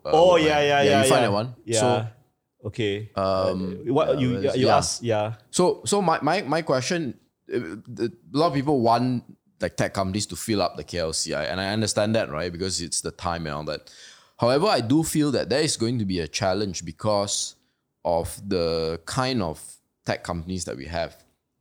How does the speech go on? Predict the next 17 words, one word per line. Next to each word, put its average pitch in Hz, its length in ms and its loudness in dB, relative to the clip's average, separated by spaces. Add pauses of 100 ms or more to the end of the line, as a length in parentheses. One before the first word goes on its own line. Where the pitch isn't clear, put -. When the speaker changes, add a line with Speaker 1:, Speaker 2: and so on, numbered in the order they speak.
(140)
Speaker 1:
O 131 180 2
sat 143 320 0
companies 107 420 -4
aside, 87 400 0
right? 76 260 -8
The - 160 -10
A 90 60 -6
T 95 240 -4
guys, 85 400 -2
the - 160 -12
E 76 40 -6
M 82 120 -8
S 78 160 -8
guys 80 280 -6
and 78 100 -6
all 73 60 -8
that, 76 260 -8